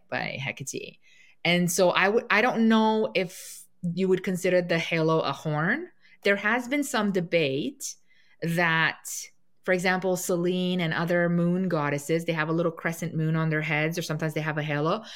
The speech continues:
And some people do call them horned goddesses. But I don't kn-, it's up,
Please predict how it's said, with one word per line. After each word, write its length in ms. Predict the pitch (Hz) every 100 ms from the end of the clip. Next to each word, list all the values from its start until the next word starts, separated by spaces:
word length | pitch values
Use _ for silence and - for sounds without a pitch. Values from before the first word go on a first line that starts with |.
| - - -
And 120 | 185
some 140 | 214 214
people 260 | 240 240
do 260 | 196 208 226
call 240 | 226 196
them 140 | 185 180
horned 540 | - 180 170 170 170
goddesses. 920 | 165 147 143 139 - - - - - _ _ _ _ _ - - _ _ _ _
But 260 | 202 - - - - - - _ _ _ _ _ - - _ -
I 500 | - - 196 220 180 -
don't 340 | 240 233 254 247
kn-, 260 | 196 196 -
it's 140 | 196
up, 220 | 240 240